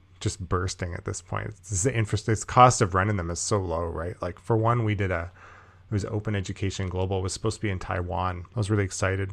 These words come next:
I wanted to go to Taiwan, but that's not where I went. And it was online, but they still had it in Taiwan time. So I was thinking, "I can't present this live. It's gonna be, like, four <laughs> o'clock in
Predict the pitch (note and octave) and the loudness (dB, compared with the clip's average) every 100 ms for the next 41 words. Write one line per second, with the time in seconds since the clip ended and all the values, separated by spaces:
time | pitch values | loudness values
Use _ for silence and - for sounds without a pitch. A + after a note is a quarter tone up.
0 | - G#2+ G2+ G2+ G#2 G#2 - - - - | -6 -4 -2 -2 -4 -4 -6 -8 -6 -8
1 | G#2 - A2+ - G#2+ - G#2 G#2 - G2 | -8 -6 -6 -4 -6 -4 -4 -4 -4 -6
2 | G2+ - - - - - - - - G#2+ | -10 -14 -20 -18 -16 -16 -18 -20 2 6
3 | G#2 G2+ G#2+ G#2+ A2 A2 G2 F#2 G2 G#2 | 6 4 2 4 4 4 2 2 -2 -6
4 | - - - - - - - - - B2 | -14 -20 -20 -20 -20 -20 -20 -20 2 4
5 | B2 - D3 D3+ C#3 G#2+ - C3 B2 A#2+ | 6 8 10 12 10 4 2 4 4 2
6 | B2 A2 - A2+ A#2 E2+ D2 - - - | 2 -2 -4 -6 -6 -6 -10 -20 -20 -20
7 | - _ - - B2 G#2+ G#2+ - A2 A2 | -20 _ -12 2 6 6 6 2 0 2
8 | G2+ F#2+ - - - - - B2 C#3+ G3 | 0 -2 -6 -20 -20 -20 -6 0 4 4
9 | D#3 C3 G#2 G2+ F#2 F#2 F#2 E2+ - A#2 | 4 4 4 2 -2 -6 -6 -6 -6 -8
10 | B2+ - - A2 - B2 A2+ A#2 G2+ - | -10 -16 -10 -8 0 2 6 4 4 2
11 | C3+ A#2 - A#2 F#2+ | 6 6 6 4 2